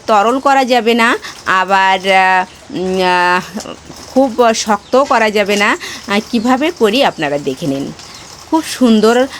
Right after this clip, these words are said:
এই, আহ, রুটিটা বানাতে, মানে খুব অল্প সময় হয়ে যায়, খুব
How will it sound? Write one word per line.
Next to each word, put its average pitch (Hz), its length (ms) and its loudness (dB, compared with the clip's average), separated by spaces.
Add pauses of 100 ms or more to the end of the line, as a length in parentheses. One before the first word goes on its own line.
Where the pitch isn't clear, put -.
(140)
এই, 214 320 2
আহ, 180 520 -4
রুটিটা 214 400 0
বানাতে, 196 540 0 (220)
মানে 240 140 0
খুব 587 260 -2
অল্প 247 320 0
সময় 233 300 0
হয়ে 196 220 0
যায়, 190 120 2 (140)
খুব 311 100 -2